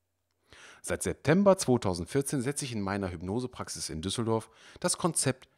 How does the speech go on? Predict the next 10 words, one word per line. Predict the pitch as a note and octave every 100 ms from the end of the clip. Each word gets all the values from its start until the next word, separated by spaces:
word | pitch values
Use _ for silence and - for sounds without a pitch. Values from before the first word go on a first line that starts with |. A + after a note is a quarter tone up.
| -
des | B2+
Hypnose-Magenbandes | D3+ - A2 A#2 G2+ F2 F2+ E2+ F#2 G#2
ein. | - D2+ D#2 _ _ _ _ _ _ _ _ _
Und | - F2
immer | D2+ D2
wieder | E2+ C#3 A2+
haben | A#2 F2+
die | E2+
Klienten | - D2 D#2
gesagt, | D2+ E2 F#2